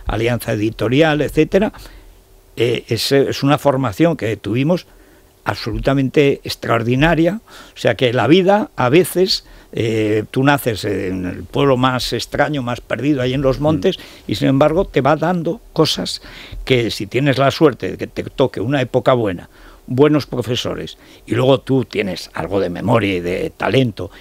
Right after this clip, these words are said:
Speaker 1: y sobre todo ganas de, de aventura, porque está la diferencia
Speaker 2: Mm.
Speaker 1: de esa generación, la mía, con la vuestra, por ejemplo, es que la nuestra, eh, estaba el mundo por estrenar, y además lo estrenábamos, porque era un cambio de época,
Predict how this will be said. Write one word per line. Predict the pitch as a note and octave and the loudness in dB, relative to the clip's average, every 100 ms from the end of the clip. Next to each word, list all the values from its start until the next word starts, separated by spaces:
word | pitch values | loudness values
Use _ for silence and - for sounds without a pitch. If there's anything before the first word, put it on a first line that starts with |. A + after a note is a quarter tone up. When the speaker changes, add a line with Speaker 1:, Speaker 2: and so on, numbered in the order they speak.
| - - | -18 -6
Speaker 1:
y | |
sobre | C#3 C3+ | -2 2
todo | B2 D#3+ | 4 4
ganas | A#2+ C#3+ B2+ F#2+ | 4 0 -2 -6
de, | G2+ F2+ F2+ - - - | -8 -8 -10 -14 -20 -6
de | G2 | -4
aventura, | F#2+ F2+ D#3 D3+ C3+ - | -4 2 4 6 4 -4
porque | - - | -12 -12
está | - A2 G2+ F#2 | -8 -6 -4 -4
la | F#2+ | -6
diferencia | F#2 - F2 A#2 B2 | -6 -2 -2 0 0
Speaker 2:
Mm. | G#2+ | 0
Speaker 1:
de | |
esa | A2+ A2 | -2 -2
generación, | - A2+ A2 G2 - A#2+ A2 | -4 -6 -4 -6 -6 -6 -6
la | G2 | -6
mía, | F#2+ C3 G2+ - - - | -2 -2 -2 -8 -20 -8
con | G2 | -2
la | G2 | 0
vuestra, | G#2 G#2 - G#2+ | 2 0 0 -6
por | A#2+ | -4
ejemplo, | - C#3+ C3 D3 D#3 - - - - | 0 2 4 2 2 -6 -20 -20 -6
es | A#2+ - | -4 0
que | D#3+ | 2
la | C3+ | 2
nuestra, | B2+ C3+ - D#3+ E3 - | 0 -2 0 0 0 -2
eh, | D3 | -6
estaba | A2 - B2 | -4 0 0
el | C3+ | 0
mundo | B2+ C#3 C3+ | 0 -2 0
por | A#2+ | -2
estrenar, | G2+ - F#2+ F2+ E2+ - _ _ _ _ _ | -4 -8 -8 -6 -10 -16 _ _ _ _ _
y | - | -4
además | A#2 C3+ | -2 0
lo | |
estrenábamos, | B2+ - G2+ F#2+ E2+ - - - _ _ _ _ _ _ | -2 -4 -4 -6 -8 -12 -16 -20 _ _ _ _ _ _
porque | - - - B2 C3 | -6 -4 -2 -2 -2
era | - A2 A2 | -4 -2 -2
un | A2 G#2+ | -4 -2
cambio | C#3+ D3 D3+ | 0 2 2
de | C#3 E3 | 4 4
época, | - E3 - F#3 G3+ | 4 2 4 2 2